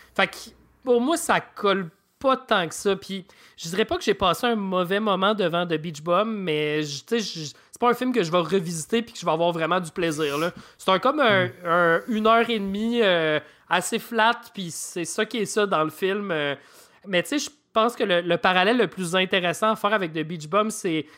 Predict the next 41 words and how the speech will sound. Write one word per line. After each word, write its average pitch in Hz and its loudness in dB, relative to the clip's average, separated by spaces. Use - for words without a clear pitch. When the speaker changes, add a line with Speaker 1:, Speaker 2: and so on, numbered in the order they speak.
Speaker 1:
avec 165 0
justement 185 0
la, 175 4
la 156 2
carrière 175 2
d'Harmony 170 0
Korine, 196 0
où, 185 -2
euh, 156 2
tu 156 -8
sais, - -2
le, 220 2
le 170 -6
personnage 233 -2
de 254 0
Matthew 180 0
McConaughey, 190 0
il 226 -2
est 202 -2
co-, 185 -8
il 165 -6
est, 147 -18
bon, 175 0
c'est - -4
un, 165 0
c'est - -2
un, 165 0
un 165 0
poète, 190 4
euh, 165 4
déchu, 156 -4
comme 196 -2
tu 165 -14
disais, 170 0
Paul, 214 2
qui 196 -6
est 196 -2
devenu 185 2
un 220 4
peu, 233 4
euh, 185 6